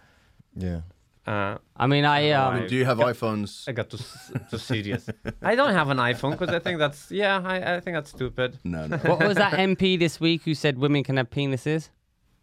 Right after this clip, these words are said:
Speaker 3: That she was in it?
Speaker 4: I, I don't know.
Speaker 3: Uh, so anyway, just another woman saying women can definitely have dicks. She was M P. That was a big, big, big
Speaker 1: And
Speaker 3: story.
Speaker 1: again, my
Speaker 4: Oh,
Speaker 1: thing
Speaker 4: there was
Speaker 1: isn't
Speaker 4: a
Speaker 1: that
Speaker 4: Tory M P who went mental,
Speaker 3: Yeah.
Speaker 4: uh, at someone and was just,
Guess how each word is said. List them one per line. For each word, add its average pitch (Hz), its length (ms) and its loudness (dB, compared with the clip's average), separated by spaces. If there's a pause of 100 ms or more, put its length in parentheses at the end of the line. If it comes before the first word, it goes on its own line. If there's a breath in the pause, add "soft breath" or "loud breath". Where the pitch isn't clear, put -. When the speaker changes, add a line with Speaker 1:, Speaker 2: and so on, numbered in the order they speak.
(420)
Speaker 3:
That 101 180 0
she 113 80 -2
was 110 160 0
in 117 120 2
it? 120 160 0 (280)
Speaker 4:
I, 95 140 -6 (200)
I 98 120 -6
don't 90 200 -4
know. 101 240 -4 (100)
Speaker 3:
Uh, 90 200 -10
so 107 240 -6 (280)
anyway, 113 280 0
just - 180 -6
another 110 260 0
woman 104 280 -4
saying 98 260 -4
women 101 220 -4
can 95 140 -10
definitely 87 360 -8
have 87 160 -10
dicks. - 340 -12 (160)
She 95 120 -12
was 95 240 -16 (240)
M 95 160 -8
P. 92 160 -6
That 80 80 -6
was 85 100 -8
a 92 60 -8
big, 87 200 -10 (120)
big, 92 140 -8
big - 100 -12
Speaker 1:
And 165 140 4
Speaker 3:
story. 156 100 4
Speaker 1:
again, 180 260 4
my 180 240 4
Speaker 4:
Oh, 175 80 6
Speaker 1:
thing 190 100 4
Speaker 4:
there 220 100 8
was 202 100 4
Speaker 1:
isn't 214 140 8
Speaker 4:
a - 20 0
Speaker 1:
that 135 200 6
Speaker 4:
Tory 226 240 6
M 160 140 4
P 127 260 2
who 117 120 2
went 117 240 2
mental, 139 840 0
Speaker 3:
Yeah. 110 320 2 (240)
Speaker 4:
uh, 104 320 2
at 95 180 -4
someone 92 580 -6 (800)
and 98 500 -4
was 95 180 -8
just, - 640 -10